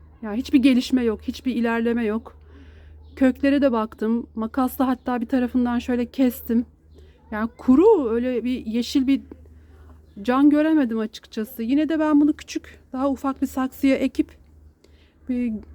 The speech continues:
bir, biraz daha bekleyeyim diyorum ama pek ümidim de yok açıkçası. Çok merak edenler için bu da böyle bir aydınlatıcı video olsun. Sanırım yüz bir marketin ahududu fideleri olmuyor arkadaşlar.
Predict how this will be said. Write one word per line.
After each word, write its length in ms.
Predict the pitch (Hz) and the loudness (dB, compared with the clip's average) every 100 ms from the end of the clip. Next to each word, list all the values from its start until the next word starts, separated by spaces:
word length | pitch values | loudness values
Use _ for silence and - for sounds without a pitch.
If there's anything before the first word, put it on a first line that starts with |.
| - | -12
bir, 160 | 226 247 | -4 0
biraz 280 | 269 262 220 | 2 0 0
daha 200 | 254 240 | 0 0
bekleyeyim 460 | 247 247 254 247 | 0 0 2 2
diyorum 240 | 196 196 247 | 0 -2 0
ama 260 | 285 220 - - - - _ _ | 0 -2 -8 -20 -20 -20 _ _
pek 180 | - 240 | -8 0
ümidim 360 | 247 247 233 233 | 2 2 2 2
de 40 | |
yok 220 | 254 233 | 2 -2
açıkçası. 600 | 214 - - 208 208 208 196 - _ - - - | -6 -10 -12 -10 -8 -10 -12 -16 _ -20 -20 -2
Çok 200 | 285 285 | 0 2
merak 340 | 269 254 240 | 2 2 0
edenler 380 | 262 254 254 262 | -2 0 2 2
için 320 | 240 277 285 - _ - - - | 0 2 0 0 _ -20 -20 -6
bu 100 | 233 | -4
da 120 | 226 | 0
böyle 220 | 247 240 | 0 0
bir 140 | 247 226 | 0 -2
aydınlatıcı 600 | 233 247 247 240 240 247 | 0 0 0 -2 -2 -2
video 260 | 214 254 | 0 2
olsun. 420 | 233 220 - 285 - - - - - - | 0 -2 0 0 -2 -20 -20 -20 -20 -6
Sanırım 360 | 269 247 240 | -2 0 0
yüz 220 | 240 240 226 | 0 0 2
bir 100 | 254 | 0
marketin 460 | 220 208 220 226 | 0 -4 -8 -6
ahududu 440 | 226 226 240 208 196 | -2 -2 -2 -6 -6
fideleri 580 | 247 226 220 208 254 - - - - - - - - - - - - - - | -2 -2 -2 0 0 -2 -18 -18 -18 -20 -20 -20 -20 -20 -20 -20 -20 -20 -4
olmuyor 400 | 226 226 208 190 | -2 0 -2 -4
arkadaşlar. 640 | 196 208 190 185 196 190 | -4 -6 -6 -8 -12 -12